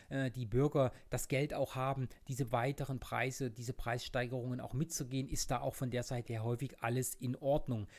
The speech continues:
Steigende Preise, ähm, haben hier dafür gesorgt, dass die Betriebskosten der Unternehmen gestiegen sind. Ähm, wie das Ganze weitergegeben wird an die Kunden, da gibt's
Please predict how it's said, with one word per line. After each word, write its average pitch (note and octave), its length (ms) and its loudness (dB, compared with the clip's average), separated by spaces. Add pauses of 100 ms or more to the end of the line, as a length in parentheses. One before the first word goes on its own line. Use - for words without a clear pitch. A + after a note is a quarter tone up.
Steigende C#3 560 2
Preise, D#3 580 0 (380)
ähm, C#3 400 0
haben C#3 240 0
hier C#3 160 2
dafür C#3 300 0
gesorgt, C3 340 0
dass B2 140 -4
die B2+ 320 -4
Betriebskosten - 920 0
der B2+ 160 0
Unternehmen B2+ 640 0
gestiegen F3 540 2
sind. E3+ 320 2 (260)
Ähm, C3+ 340 2
wie C#3+ 280 -2
das E3+ 200 0
Ganze D3+ 360 0
weitergegeben D3+ 840 0
wird D3 220 2
an C#3 140 0
die C3+ 100 -6
Kunden, D3+ 400 -2
da C#3 180 2
gibt's C#3 400 -2